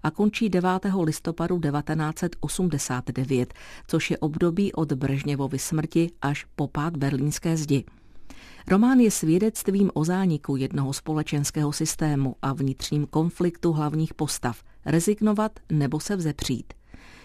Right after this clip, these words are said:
Jedna z nejčtenějších německých knih se nyní dočkala také divadelního zpracování, což byl pro tvůrce nesnadný oříšek, přetavit téměř tisíc stran románu do tříhodinového představení.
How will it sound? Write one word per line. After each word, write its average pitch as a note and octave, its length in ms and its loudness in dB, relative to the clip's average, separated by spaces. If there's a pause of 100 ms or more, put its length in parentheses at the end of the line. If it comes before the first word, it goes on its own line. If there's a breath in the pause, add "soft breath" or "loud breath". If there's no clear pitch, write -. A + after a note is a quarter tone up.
(120)
Jedna F3 280 6
z F#3 60 0
nejčtenějších G3+ 760 2
německých G3 460 -2
knih F#3 320 0
se - 160 -6
nyní G3 260 2
dočkala F3+ 420 0
také E3 340 -2
divadelního D3 600 0
zpracování, C3 840 -2 (340 loud breath)
což D#3+ 240 0
byl C3+ 180 -2
pro F3+ 240 -2
tvůrce E3 500 -2
nesnadný C3+ 640 -2
oříšek, D3 580 -2 (160)
přetavit D3+ 580 0
téměř C3+ 460 -2
tisíc - 360 -4
stran D#3+ 360 -2
románu E3 520 0 (280 loud breath)
do C#3+ 140 0
tříhodinového D3+ 920 0
představení. C3+ 800 0